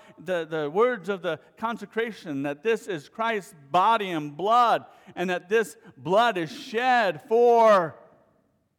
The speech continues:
and he stumbles, the forgiveness of sins. You see, Martin Luther had been raised, and even at the monastery, he was taught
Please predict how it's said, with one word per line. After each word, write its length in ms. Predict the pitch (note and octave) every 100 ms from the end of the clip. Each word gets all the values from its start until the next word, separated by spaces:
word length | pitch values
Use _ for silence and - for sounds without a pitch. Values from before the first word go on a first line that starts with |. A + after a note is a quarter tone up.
| _ _ _ _ _ _ -
and 80 | A#2
he 60 |
stumbles, 680 | G#2+ D#3+ E3+ G#2+ F#2 _ _ _ _ _ _ _ _ _ _ _ _ _ _
the 80 | G#2
forgiveness 760 | A2 B2 F3+ F#2+ _ _ _ _ _ _ _ _ _ _ _ _ _ _ _ _
of 80 | G#2+
sins. 680 | - F#3+ F#3+ A#2+ - - _ _ _ _ _ _ _ _ _ _ _ _ _ _ _ _ _ _ _ _ -
You 80 | C#3
see, 140 | A3
Martin 340 | G3+ B3 A3+
Luther 320 | G#3+ C#4 C4 F#3
had 180 | F#3+
been 160 | F3 F3+
raised, 300 | A#3 C#4 F3+
and 120 | F#3+
even 200 | C4 C#4+
at 140 | B3+ A3+
the 80 |
monastery, 880 | F#3 G#3+ C#4+ D#4+ A3 - F#3+ F3+ G3+ - - -
he 180 | A#3 C4
was 260 | A3 - _
taught 500 | B3+ B3+ C4 -